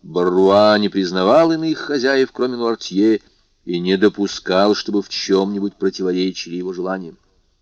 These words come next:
"Да, я желаю видеть нотариуса", показал старик, закрывая глаза с таким вызывающим видом, словно он говорил: "Посмотрим, осмелятся ли не исполнить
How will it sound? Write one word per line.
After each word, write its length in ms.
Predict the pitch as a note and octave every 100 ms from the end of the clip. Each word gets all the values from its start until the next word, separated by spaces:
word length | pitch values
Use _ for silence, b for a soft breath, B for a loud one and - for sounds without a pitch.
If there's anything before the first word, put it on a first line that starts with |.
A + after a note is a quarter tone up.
| _
"Да, 460 | F#2+ E2+ A#2+ C#3 D3
я 300 | A#2+ B2 C#3+
желаю 680 | G#2+ C3+ B2+ C3 D3+ D3+ D3
видеть 520 | A2 B2+ A#2 A#2+ -
нотариуса", 720 | G#2 G#2+ A2 G2+ G2+ - F#2+ B B B
показал 500 | G2+ G2 F2+ G#2 G2+
старик, 520 | - G#2 G2+ A2 G2+
закрывая 400 | F2+ G2 G2 G#2+
глаза 320 | G2 F#2 A#2 G#2+
с 60 |
таким 280 | G2 B2 A#2
вызывающим 840 | G#2+ A#2+ C#3 C#3+ A#2+ - G#2 G2
видом, 520 | F2 A#2 G3 D3 A2 - b b
словно 320 | - - F#2+
он 140 | G2 F#2+
говорил: 340 | F#2+ A2 G2+ _ _ -
"Посмотрим, 1040 | G#2+ - - - C3+ D#3 - B2 G#2 E2 _ _ _ _
осмелятся 1160 | - F#2 - - G#2 B2+ F3+ G3+ G3 F3+ - -
ли 100 | C3
не 180 | A#2 G#2+
исполнить 1040 | G2 - _ G2+ A#2+ G#2+ G2+ F#2+ - -